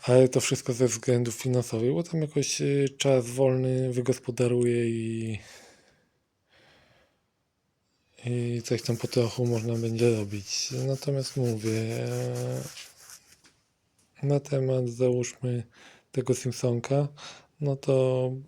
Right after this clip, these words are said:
w, po, w skrócie opowiem. Tutaj coś jest problem jeszcze z Iskrą, muszę dojść co i jak.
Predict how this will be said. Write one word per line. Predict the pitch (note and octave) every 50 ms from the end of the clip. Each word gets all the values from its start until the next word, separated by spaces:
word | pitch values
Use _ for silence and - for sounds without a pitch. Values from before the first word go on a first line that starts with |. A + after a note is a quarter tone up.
| _ _ _ _ _ _ _ _ -
w, | - - - - _ _
po, | - - D3+ C#3+ C3+ C#3 - - _ - E3+ F3 E3 - -
w | -
skrócie | - - - C#3 C3 A#2+ A#2+ - A#2+ A#2+
opowiem. | B2 B2 - - A#2+ A#2+ B2 C3
Tutaj | C3 - - - C#3
coś | C3+ - C#3+ A#2+ C#3
jest | C3+ -
problem | - - C#3+ C3 C3 C#3 C3+ C3+ C3+
jeszcze | C3 B2 - C#3+ B2
z | A2+ B2
Iskrą, | B2+ A#2+ - - - C#3 C3+ C3+
muszę | C3 B2+ A#2+ - - C3+ B2+ B2 B2 - - - - - - - - - - _ _ _ _ B2
dojść | B2 B2+ B2+ A#2+ - -
co | - - C3
i | B2 B2 A#2+
jak. | A#2+ B2 B2+ C3+ C3+ - -